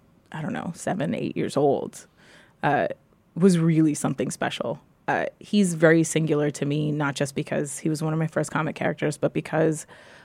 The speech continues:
of what his character has been through. And I really wanted to examine that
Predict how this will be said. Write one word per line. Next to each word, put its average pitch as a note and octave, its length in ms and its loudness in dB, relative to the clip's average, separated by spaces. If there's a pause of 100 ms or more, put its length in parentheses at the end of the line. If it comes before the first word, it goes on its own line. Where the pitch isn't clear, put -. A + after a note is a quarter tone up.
(480)
of E3+ 400 8
what F3+ 160 6
his E3 180 0
character D3+ 380 -2
has C#3 200 -6
been D3+ 220 -4
through. - 460 -6
And D#3+ 120 -2
I D3+ 40 0
really D#3 340 6
wanted E3+ 320 0
to D#3 220 2
examine D#3 520 2
that D#3 340 0